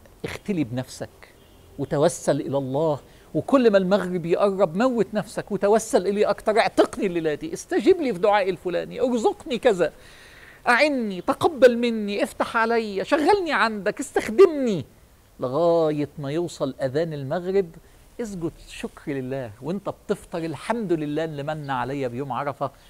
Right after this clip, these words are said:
ده اللي انصحك بيه في يوم عرفة. اللهم افتح علينا فتح كبير، اللهم اعتقنا في يوم عرفة من النار،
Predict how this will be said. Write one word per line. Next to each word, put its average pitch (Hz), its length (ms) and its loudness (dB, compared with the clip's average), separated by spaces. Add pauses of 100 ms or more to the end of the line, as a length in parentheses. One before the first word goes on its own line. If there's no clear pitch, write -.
(160)
ده 147 100 2
اللي 143 160 0
انصحك 123 380 -10
بيه 113 220 -12
في - 160 -12
يوم 110 100 -10
عرفة. 110 340 -10
اللهم 143 320 -4
افتح - 320 -8
علينا 131 240 -8
فتح - 280 -14
كبير، 117 260 -16 (460)
اللهم 175 340 4
اعتقنا 160 460 -2
في 185 160 -8
يوم 160 220 0
عرفة 156 340 -4
من 143 140 -8
النار، 131 280 -8